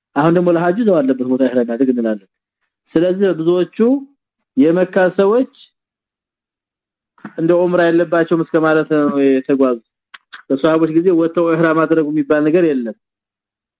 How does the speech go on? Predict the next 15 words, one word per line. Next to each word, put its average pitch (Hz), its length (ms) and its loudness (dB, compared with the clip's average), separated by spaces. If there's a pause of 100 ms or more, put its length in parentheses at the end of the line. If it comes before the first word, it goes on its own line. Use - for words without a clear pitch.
(420)
ግን 190 220 -2
ዑምራ 208 300 -4
እንሰራለን 202 560 -2
ካሉ 202 320 -2 (640)
መውጣት 180 400 -4
አለባቸው 190 680 0
የሚለው 170 320 2
ማስረጃ 208 440 0
የአይሻ 170 480 0
መውጣት 151 340 -4
ነው። - 140 -20 (840)
ከሐረሙ 156 380 0 (180)
ውስጥ 170 280 -2
ሆና 175 160 2
እያለች 214 460 2